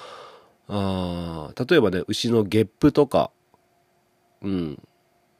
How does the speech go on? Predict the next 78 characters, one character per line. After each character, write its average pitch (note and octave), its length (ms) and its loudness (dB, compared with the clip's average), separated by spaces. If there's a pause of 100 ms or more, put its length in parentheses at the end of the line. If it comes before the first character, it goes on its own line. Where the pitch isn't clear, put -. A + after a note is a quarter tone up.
(500)
え C2+ 920 -10
ー、 - 40 -20
地 - 120 -14
球 D#3 160 6
温 D3+ 260 4
暖 D3+ 200 4
化 D#3 120 0
の D#3 240 4
原 A2 140 4
因 A#2 280 2
に D3 200 6
牛 G#2+ 220 -4
が A2 100 2
な A#2 120 2
っ A2+ 40 -2
て - 180 -2
る F2+ 100 -4
ん F2 40 -8
じ F2+ 80 -6
ゃ F2+ 60 -2
な A2+ 140 2
い G2+ 80 0
か D2+ 260 -6 (520)
と C3+ 120 -2
か、 C#3 380 4 (180)
あ - 120 -2
と A#2 120 4
は、 D#2+ 560 -2 (140)
な G2+ 120 -4
ん F#2 40 -6
て F2+ 80 -8
言 E2 60 -6
う - 0 -
ん - 20 -6
で D#2 80 -6
し - 80 -12
ょ C2+ 220 -12 (600)
う。 - 60 -14
う - 20 -12
ー E2+ 40 -12
ん、 C#2+ 560 -12 (480)
ビ D3+ 200 6
ー - 20 4
ガ F#2+ 100 -2
ン D#2 80 -6
っ A#1+ 40 -14 (420)
て F2 80 -6
い E2+ 40 -2
う E2 40 -6
ん E2 40 -8
で C#2+ 80 -10
す - 80 -16
か G#2+ 120 -2
ね。 G3+ 160 0 (120)
言 G2+ 100 -2
い F#2+ 40 -2
方 F2 400 -6 (240)
合 G#2+ 60 -4
っ G2 40 -2
て F2 100 -12
る E2 60 -8
か E2 80 -6
ど D2+ 100 -10
う D2+ 40 -14
か - 100 -8
あ E2+ 40 -4
れ F2+ 60 -4
で F#2+ 120 -4
す - 100 -12
け F#2+ 100 -8
ど A#2+ 100 -2
も、 D3 320 2 (1000)
ま F#2+ 200 -4
あ、 - 80 -14
牛 A#2+ 220 -4
の C3+ 140 4
お C3 40 4
肉 D3+ 280 2